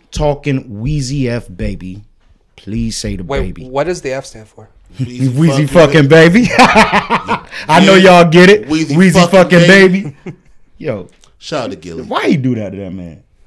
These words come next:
Speaker 1: Why he do it to him like that?
Speaker 2: That's what I said about Baby and <laughs> Weezy.
Speaker 1: All right, but now let's get back to, uh, the album. Um,
Speaker 2: The one problem I have with this album, and it's not a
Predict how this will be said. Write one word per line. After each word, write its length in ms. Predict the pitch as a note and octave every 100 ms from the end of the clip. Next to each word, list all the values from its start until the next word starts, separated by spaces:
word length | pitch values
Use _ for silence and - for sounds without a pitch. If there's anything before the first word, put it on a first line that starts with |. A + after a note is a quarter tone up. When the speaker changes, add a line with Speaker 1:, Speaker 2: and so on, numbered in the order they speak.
| _ _ _ _
Speaker 1:
Why 220 | - G4+
he 60 | F#4+
do 260 | F4+ F4
it 100 | C#4
to 100 | G3
him 160 | G3+ E3+
like 240 | D3+ C3+
that? 220 | - A#2 -
Speaker 2:
That's 220 | C3+ -
what 80 | F3
I 140 | E3+
said 200 | E3 E3+
about 440 | E3 D#3+ D3+ D3 _ _
Baby 380 | A#2 B2 C#3 D3+
and 100 | D3+
<laughs> 0 |
Weezy. 600 | - - E3 - - D#3+ - _ _ _ _ _ _ - - - _
Speaker 1:
All 180 | F#3+ G3
right, 100 | E3+
but 80 | G3
now 160 | G#3+ F3+
let's 140 | G#3
get 100 | G#3
back 180 | G3 F3
to, 160 | F#3
uh, 220 | F3 D#3 D3+
the 180 | C#3+
album. 340 | D3 C#3+ C3 C3+
Um, 560 | C3+ D#3+ D#3 C#3 A2+ - _
Speaker 2:
The 180 | C#3+ E3
one 220 | E3+ A#3+
problem 300 | - G#3 F#3+
I 80 | E3
have 160 | C3+ A#2+
with 80 |
this 160 | G#2 -
album, 360 | F#2 F2 E2+ G2 _ _ _ - -
and 500 | B2 B2 A#2+ A#2 A2+ - _ -
it's 200 | A#2+ -
not 160 | D#3+
a 140 | G3